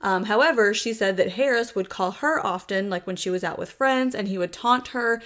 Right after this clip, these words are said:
telling her that she was insane, she was sick, she was crazy. Um, and one of Lee's friends was with her when she, like, received these calls, and she confirmed that, like, yes, like, he's, like, yelling these things at her over the phone, just telling her that she's just, like,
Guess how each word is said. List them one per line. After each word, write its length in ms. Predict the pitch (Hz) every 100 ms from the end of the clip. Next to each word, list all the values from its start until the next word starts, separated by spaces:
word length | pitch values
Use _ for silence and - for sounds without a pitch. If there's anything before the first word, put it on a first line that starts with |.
| - -
telling 280 | - 208 208
her 100 | 208
that 140 | - -
she 120 | 190
was 120 | 180
insane, 580 | 175 180 - 262 269 262
she 160 | 240 180
was 240 | 160 -
sick, 260 | - 247 247
she 160 | -
was 180 | 175 165
crazy. 680 | - 214 247 233 240 233 226 - - -
Um, 280 | 202 196 185
and 140 | 214 220
one 100 | 262
of 140 | 247
Lee's 200 | 240 233
friends 380 | - 214 208 202
was 200 | 185 180
with 200 | 254 294
her 160 | 220
when 120 | 202 196
she, 180 | - 185
like, 220 | 165 -
received 420 | 185 - 254 220
these 220 | 185 180
calls, 460 | - 185 165 - 180
and 160 | 190
she 120 | - 220
confirmed 520 | 202 185 208 190 185
that, 180 | 180 180
like, 180 | 170 -
yes, 300 | 190 180 -
like, 100 | 180
he's, 260 | 196 185 185
like, 200 | 180 - - - _ _ -
yelling 340 | 190 190 190
these 160 | 185 180
things 260 | 190 185
at 80 | 185
her 180 | 185 175
over 160 | 185 175
the 100 | 175
phone, 280 | 190 180 180
just 140 | 180
telling 260 | 190 180 185
her 120 | 170
that 140 | 170
she's 300 | - 180 170
just, 280 | - 180 -
like, 300 | 170 170